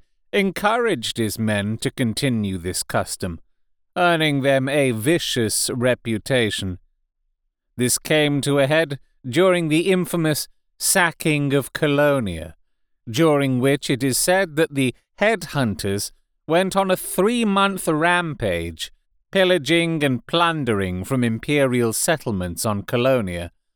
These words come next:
after defeating the orcish hordes of warlord Gareg Badtooth. It was later claimed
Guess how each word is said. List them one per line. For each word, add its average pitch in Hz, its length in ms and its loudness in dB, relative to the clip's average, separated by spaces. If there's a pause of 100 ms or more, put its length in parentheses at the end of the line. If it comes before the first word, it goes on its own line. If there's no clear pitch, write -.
(200)
after 143 540 2
defeating 110 720 -2
the 113 100 0
orcish 117 500 2
hordes 143 540 0 (400)
of 110 160 0
warlord 135 760 4 (220)
Gareg 127 800 2
Badtooth. 98 1120 -4 (640)
It 175 200 2
was 160 240 2
later 202 440 2
claimed 170 560 0